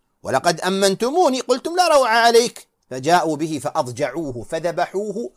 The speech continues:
وسال دمه في الماء، وأقبلوا إلى المرأة قالت: "إني إنما أنا امرأة ألا تتقون الله"،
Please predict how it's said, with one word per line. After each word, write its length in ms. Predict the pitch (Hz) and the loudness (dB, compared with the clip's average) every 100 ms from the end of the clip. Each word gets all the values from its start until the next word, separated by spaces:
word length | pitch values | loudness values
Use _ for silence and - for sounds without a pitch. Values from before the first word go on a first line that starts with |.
| _ _ | _ _
وسال 580 | 143 160 196 196 160 143 | -4 0 4 4 2 -2
دمه 380 | 180 185 190 202 | -4 -6 -6 -8
في 120 | 139 | -8
الماء، 260 | 117 98 101 - | -10 -12 -16 -10
وأقبلوا 520 | 160 - 151 143 185 | -4 -4 -4 -2 0
إلى 120 | 151 | 0
المرأة 420 | 147 147 - - - _ _ _ | -2 0 2 0 -4 _ _ _
قالت: 300 | - 240 202 | -8 -2 0
"إني 420 | 190 202 196 185 185 | -2 -4 -2 -2 -2
إنما 400 | 190 175 170 175 | -4 -4 -4 -4
أنا 120 | 170 | -4
امرأة 360 | 151 175 170 160 | -2 -2 -2 -6
ألا 300 | 139 151 196 | -10 -6 -4
تتقون 540 | 180 - 165 156 160 | -4 -6 -8 -6 -6
الله"، 400 | 147 131 139 143 | -6 -2 0 0